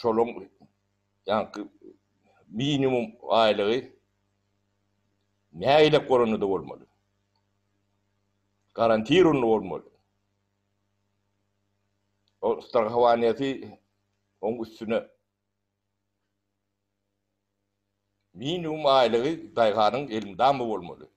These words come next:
Hemme kişi ýeke daýganyňky da. Sebäbi olar öndürjü güýjüň aýtan. Yaradýan, öndürýän millet.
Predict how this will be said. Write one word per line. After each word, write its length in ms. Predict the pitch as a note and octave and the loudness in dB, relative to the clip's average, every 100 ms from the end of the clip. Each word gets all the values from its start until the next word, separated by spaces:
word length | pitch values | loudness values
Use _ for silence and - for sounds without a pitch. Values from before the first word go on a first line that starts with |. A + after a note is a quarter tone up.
| _ _ _ _ _ _ | _ _ _ _ _ _
Hemme 260 | C3+ G#3 E3 | -2 0 -2
kişi 160 | C3 | -6
ýeke 260 | G#2+ E2+ A2 | -10 -12 -10
daýganyňky 480 | F#2+ G2 G2+ F#2+ F#2+ | -8 -6 -6 -8 -10
da. 120 | B2+ - _ _ _ _ _ _ _ _ _ _ _ _ _ _ _ _ _ _ _ | -10 -10 _ _ _ _ _ _ _ _ _ _ _ _ _ _ _ _ _ _ _
Sebäbi 340 | G#2 A2 A2+ C3+ A#2+ | -8 -2 -2 -2 -4
olar 180 | C3 - | -4 -4
öndürjü 500 | A#2 G#2+ G#2+ G#2 C3+ | -4 -2 -4 -8 -12
güýjüň 320 | C3 A2 - | -12 -10 -12
aýtan. 240 | F#2 - - _ _ _ _ _ _ _ _ _ | -12 -14 -20 _ _ _ _ _ _ _ _ _
Yaradýan, 720 | G2 B2+ A#2+ A2+ B2 D3+ D3+ A#2 | 0 2 2 2 4 4 2 0
öndürýän 600 | A#2+ A2+ A2 A2+ C#3+ C#3+ - _ _ _ _ _ _ _ _ | 0 0 0 0 0 -4 -14 _ _ _ _ _ _ _ _
millet. 380 | G#2+ F#2 C#3+ | -12 -4 -6